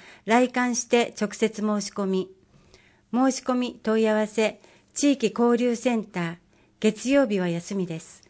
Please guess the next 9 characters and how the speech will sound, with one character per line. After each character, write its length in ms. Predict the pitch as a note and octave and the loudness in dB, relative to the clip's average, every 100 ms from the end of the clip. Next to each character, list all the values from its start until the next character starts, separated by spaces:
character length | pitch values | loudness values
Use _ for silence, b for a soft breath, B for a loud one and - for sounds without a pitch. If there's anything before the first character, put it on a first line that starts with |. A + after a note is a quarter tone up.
| b b b b b | b b b b b
電 320 | F3 A3 A3 | 0 2 2
話、 240 | G#3+ G#3+ - _ | 2 0 -2 _
二 240 | G#3 B3 C4 | 0 2 2
三 340 | C4+ B3+ G#3 | 2 0 2
の 180 | F3 E3 - | 0 -2 -8
一 260 | G3 G3 | -6 0
六 300 | C4 C#4 C#4 | 2 2 0
一 260 | E3+ E3+ F#3 | -2 -2 -4
六。 320 | F3+ F3 F3 | -6 -6 -10